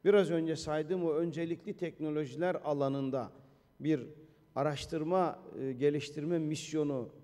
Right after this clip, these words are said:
Ar-Ge ve inovasyon misyonu üstlenecek bir yapı oluşturmanın gayreti içerisindeyiz.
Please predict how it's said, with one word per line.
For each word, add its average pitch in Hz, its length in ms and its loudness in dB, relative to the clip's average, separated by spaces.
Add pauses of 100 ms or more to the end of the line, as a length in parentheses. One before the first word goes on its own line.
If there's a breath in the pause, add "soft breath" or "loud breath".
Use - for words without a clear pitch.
(120)
Ar-Ge 160 340 2
ve 147 100 0
inovasyon 151 540 -2
misyonu 143 500 -4
üstlenecek 147 720 -4
bir 156 100 0
yapı 143 280 2
oluşturmanın 135 800 -2 (420)
gayreti 135 420 2
içerisindeyiz. 104 920 -8